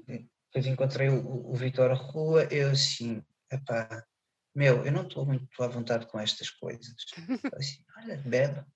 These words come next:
Speaker 1: Eu assim, "Pronto." <laughs> E foi o que eu fiz. Então apanhei, apanhei um pifo tão grande, tão grande nesse, mas, mas lembro-me de pensar assim,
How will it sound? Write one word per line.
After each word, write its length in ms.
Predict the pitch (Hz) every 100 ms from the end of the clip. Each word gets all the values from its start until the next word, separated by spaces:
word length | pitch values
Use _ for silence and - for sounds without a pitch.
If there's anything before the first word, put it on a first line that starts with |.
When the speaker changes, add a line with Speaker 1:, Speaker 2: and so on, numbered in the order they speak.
| _
Speaker 1:
Eu 60 | 147
assim, 240 | 135 -
"Pronto." 380 | 135 - 120 135
<laughs> 280 | - - - - _ _ - - 392 -
E 100 | -
foi 120 | - 139
o 80 |
que 80 | -
eu 60 | -
fiz. 420 | - - - - - 784 - - - -
Então 220 | - - 135
apanhei, 320 | 143 139 135
apanhei 500 | - - - 139 127
um 100 | 120
pifo 280 | 117 - -
tão 160 | 139 139
grande, 260 | 131 127
tão 160 | 127 120
grande 260 | 120 120
nesse, 260 | 120 113 113 -
mas, 200 | 123 107
mas 160 | 117 117
lembro-me 360 | 123 143 -
de 60 | -
pensar 240 | 135 - 127
assim, 260 | - -